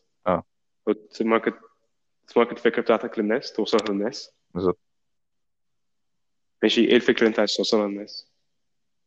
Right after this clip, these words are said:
Speaker 1: أم... مفيش
Speaker 2: هل
Speaker 1: فكرة.
Speaker 2: في فكرة أنت عايز توصلها للناس ولا مفيش؟ ماشي، مفيش فكرة، أوكي. خلاص، يبقى، أم...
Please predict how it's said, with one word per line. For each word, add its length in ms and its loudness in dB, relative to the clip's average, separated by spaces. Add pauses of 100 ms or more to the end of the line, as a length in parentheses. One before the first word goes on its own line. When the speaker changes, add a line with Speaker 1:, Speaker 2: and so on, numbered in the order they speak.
(320)
Speaker 1:
أم... 580 4 (3250)
مفيش 300 -6
Speaker 2:
هل 180 6
Speaker 1:
فكرة. 40 0
Speaker 2:
في 140 4
فكرة 160 2
أنت 100 0
عايز 140 4
توصلها 360 4
للناس 200 -2
ولا 120 4
مفيش؟ 360 0
ماشي، 240 4
مفيش 180 0
فكرة، 320 -4
أوكي. 180 0 (340)
خلاص، 340 4
يبقى، 520 4 (840)
أم... 640 2